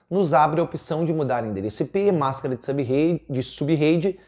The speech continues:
gateway e o servidor D N S. A única alteração que você vai fazer por aqui é em servidor D N S. Eu vou deixar uma lista de servidores D N S compatíveis com a Smart T V L G,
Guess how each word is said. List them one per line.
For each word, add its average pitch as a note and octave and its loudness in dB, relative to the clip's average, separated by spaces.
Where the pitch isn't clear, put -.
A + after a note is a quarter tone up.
gateway F#3+ 2
e G#3+ -6
o A3 -2
servidor F#3 0
D D3+ -2
N F3+ 0
S. G#2 -8
A F#3 2
única A#3+ 4
alteração D3 -2
que C3 -10
você B2+ -8
vai B2 -4
fazer A2+ -4
por F#3+ 0
aqui G3 -4
é F3+ 0
em F#3 2
servidor D3+ 0
D B2+ 2
N D#3+ 2
S. - -10
Eu E3 -4
vou E3 2
deixar D#3 0
uma D3 0
lista B2+ -2
de A#2 -6
servidores A2+ -2
D G#2+ -4
N G#2+ -4
S G2+ -4
compatíveis G#3 -2
com D#3+ 0
a D3+ 2
Smart A#2 -4
T C#3+ -4
V C3 2
L F3+ 2
G, D3 0